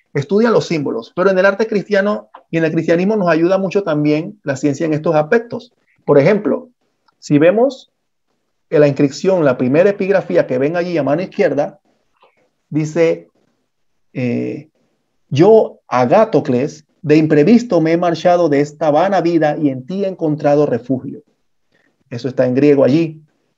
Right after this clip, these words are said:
Eh, eso es lo que los expertos han traducido del, del griego al español.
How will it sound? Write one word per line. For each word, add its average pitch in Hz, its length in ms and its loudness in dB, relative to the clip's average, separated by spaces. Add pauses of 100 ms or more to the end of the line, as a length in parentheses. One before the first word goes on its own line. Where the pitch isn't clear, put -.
(400)
Eh, - 280 -20
eso 147 200 -6
es 143 40 2
lo 135 120 -2
que 139 140 -8
los 131 120 -2
expertos 151 500 -2
han 143 120 2
traducido 143 600 0
del, 127 480 -4
del 127 240 -4
griego 151 520 2 (240)
al 127 180 -2
español. 135 720 -2